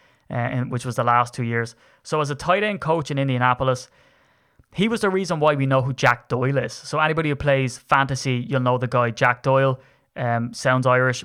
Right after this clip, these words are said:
probably is Irish. I'd love to talk to him. So Dwayne Allen and Doyle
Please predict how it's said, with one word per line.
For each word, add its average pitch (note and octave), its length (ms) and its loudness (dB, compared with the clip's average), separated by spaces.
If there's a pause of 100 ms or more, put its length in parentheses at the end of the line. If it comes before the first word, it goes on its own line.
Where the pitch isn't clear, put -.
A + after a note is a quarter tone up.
probably B2 440 -2
is B2 140 0
Irish. A#2+ 440 0 (220)
I'd C3 100 -6
love - 140 -2
to - 60 -16
talk B2 300 0
to C3 100 -4
him. A#2+ 220 0 (340)
So D3+ 140 -2
Dwayne D#3+ 300 0
Allen E3+ 260 2
and C3 200 -2
Doyle C3+ 420 2